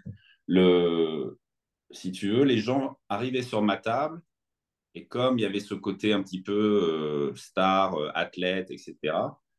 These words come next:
les questions qui fusaient tout-, qui venaient toujours, c'était : « Alors, t'as voyagé où ? T'as vu qui ? T'as »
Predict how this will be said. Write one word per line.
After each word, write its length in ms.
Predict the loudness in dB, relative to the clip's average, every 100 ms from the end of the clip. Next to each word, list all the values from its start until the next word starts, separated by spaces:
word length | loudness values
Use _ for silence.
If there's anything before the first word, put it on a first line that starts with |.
| _ _
les 120 | -4 0
questions 380 | 0 2 0 0
qui 160 | -2
fusaient 360 | 0 2 4 4
tout-, 160 | 0 -4
qui 160 | -2
venaient 260 | 2 2 2
toujours, 200 | 0 -2
c'était : « 140 | -2
Alors, 280 | -4 -2 0
t'as 120 | 2
voyagé 420 | 4 4 2 0
où ? 280 | 0 -2 -2
T'as 120 | -4 -6
vu 180 | -8
qui ? 460 | -10 -6 -2 -2 -2
T'as » 140 | -2